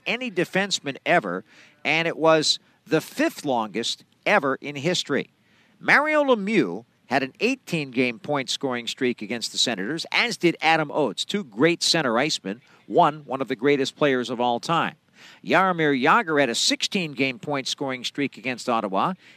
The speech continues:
Alexander Mogilny had a fifteen-game streak, and Dale Hawerchuk a fourteen-game streak. What's common about those players? Well, most of them are in the Hockey Hall of Fame. They're all among the N H L greats of their era,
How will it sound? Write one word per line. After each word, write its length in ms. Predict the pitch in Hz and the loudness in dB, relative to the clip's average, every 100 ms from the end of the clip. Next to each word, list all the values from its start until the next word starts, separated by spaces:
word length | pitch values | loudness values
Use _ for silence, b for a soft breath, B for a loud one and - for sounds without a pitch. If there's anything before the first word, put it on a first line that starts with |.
| b | b
Alexander 600 | 139 180 185 151 185 175 160 | 2 2 0 0 0 2 0
Mogilny 560 | 160 151 175 233 208 | 0 0 0 -2 0
had 140 | 156 143 | 0 0
a 40 | |
fifteen-game 800 | - 294 - - 180 156 147 139 | 0 -2 0 -2 -2 -2 -2 -2
streak, 420 | - 143 151 - B B B | -2 0 0 -2 B B B
and 220 | 156 147 | -4 0
Dale 260 | 180 214 196 | 2 2 2
Hawerchuk 640 | 220 285 208 - 143 143 - b b | 0 2 0 2 2 2 0 b b
a 100 | 180 | 0
fourteen-game 920 | 196 - 247 240 - 170 143 123 127 113 | 0 0 0 0 -4 -6 -4 -4 -4 -6
streak. 500 | - 147 76 - _ b b b b | -2 0 0 -6 _ b b b b
What's 200 | 147 165 | -2 0
common 320 | - 185 185 | 2 2 4
about 240 | 180 180 - | 6 6 6
those 200 | 202 196 | 0 0
players? 540 | - 196 220 285 - | 4 6 6 2 0
Well, 300 | 156 165 285 - b b | 4 4 4 -2 b b
most 300 | 143 302 - | 4 6 6
of 80 | 208 | 2
them 140 | 196 | 2
are 120 | 190 196 | 2 0
in 60 | |
the 100 | 175 | 2
Hockey 340 | 180 196 196 170 | 2 2 2 2
Hall 220 | 175 165 | 2 2
of 100 | 131 | 0
Fame. 400 | 220 180 143 143 b | 0 0 -2 -6 b
They're 140 | 135 - | -2 2
all 260 | 190 240 185 | 4 4 4
among 420 | 156 156 190 196 | 0 4 4 4
the 140 | 151 - | -6 -4
N 140 | 180 | -2
H 220 | 170 151 170 | 0 2 2
L 140 | 151 | 2
greats 380 | 104 147 180 - 143 | 2 0 0 0 2
of 120 | 127 | 2
their 160 | 131 - | 2 2
era, 340 | 202 143 139 | 4 6 4